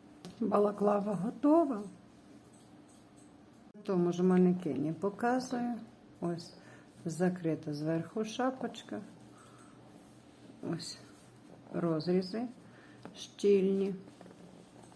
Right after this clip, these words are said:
Бачите, вони добре щільні. Ось закритий ніс.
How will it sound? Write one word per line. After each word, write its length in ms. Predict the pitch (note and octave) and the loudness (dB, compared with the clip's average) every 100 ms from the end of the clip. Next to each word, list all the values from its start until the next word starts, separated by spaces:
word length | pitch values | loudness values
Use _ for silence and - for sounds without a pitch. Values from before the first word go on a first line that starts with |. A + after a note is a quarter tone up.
| - - - - - - G#3+ | -20 -20 -20 -20 -20 -10 -4
Бачите, 440 | A3+ A3 - F3+ | -4 -4 -6 -4
вони 340 | E3+ F3+ F3 F3+ - - - - - - | -2 0 0 -2 -12 -20 -20 -20 -20 -6
добре 760 | F#3+ F3+ F#3+ G#3+ A#3+ A3 A3 G#3+ - | 0 0 2 0 0 -2 -4 -4 -8
щільні. 580 | - - - F#3 D#3 - - - - - - - - - - - - - - - - - | -10 -10 -4 -4 -2 -6 -8 -16 -20 -20 -20 -20 -20 -20 -20 -20 -20 -20 -20 -20 -20 -10
Ось 500 | G3+ G3 F3+ - - - - | -4 -2 -2 -6 -10 -16 -8
закритий 760 | D#3+ F3+ F#3 F3+ E3+ E3+ G3 A3 | -2 0 0 0 0 2 2 4
ніс. 500 | A#3 C4+ C4+ - | 4 4 2 -2